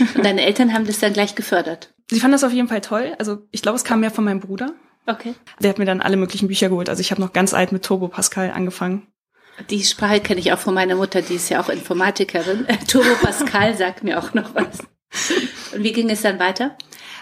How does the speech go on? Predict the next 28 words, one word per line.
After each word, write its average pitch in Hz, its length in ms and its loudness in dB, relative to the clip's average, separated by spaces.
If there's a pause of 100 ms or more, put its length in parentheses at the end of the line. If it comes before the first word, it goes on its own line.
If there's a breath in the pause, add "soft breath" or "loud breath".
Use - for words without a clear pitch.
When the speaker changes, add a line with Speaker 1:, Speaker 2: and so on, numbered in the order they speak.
(120 loud breath)
Speaker 2:
Dann 233 320 4
hatte 226 160 2
ich 208 140 -6
irgendwann 214 220 2
später 208 260 0
angefangen, 202 340 0
C 208 120 0
plus 208 200 -4
plus 262 180 2
zu - 140 2
lernen 220 280 4
und 202 200 -2
habe 202 120 -2
mich 196 100 -2
dann 190 160 0
auch - 120 -6
entschieden, 190 500 -4
Informatik 196 480 2
zu 202 120 0
studieren, 190 340 0
weil 180 120 0
ich 185 100 -2
dann 180 120 -2
auch - 120 -8
Computerspiele 190 520 -4
wirklich 190 300 -8
bauen 175 320 -2
wollte. 175 280 -4